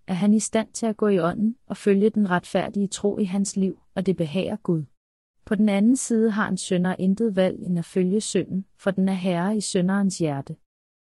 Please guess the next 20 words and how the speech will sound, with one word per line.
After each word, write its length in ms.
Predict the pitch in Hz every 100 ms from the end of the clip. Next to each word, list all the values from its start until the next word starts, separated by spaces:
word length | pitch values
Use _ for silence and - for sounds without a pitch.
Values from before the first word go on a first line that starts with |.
| _
En 120 | 208
synder 360 | 190 - 226 240
er 140 | 233
ikke 180 | 208 220
i 40 | 240
stand 280 | - 214 -
til 140 | -
at 100 | 220
leve 360 | 202 180 180 208
et 80 | 196
helligt 400 | 170 180 196 185
liv, 280 | 180 175 - _
fordi 300 | - 185 202
han 200 | 208 202
på 120 | 202
grund 260 | 185 190
af 80 | 208
sine 300 | - 208 196
mange 340 | 185 175 220 -
overtrædelser 840 | 175 202 233 - 185 - 170 180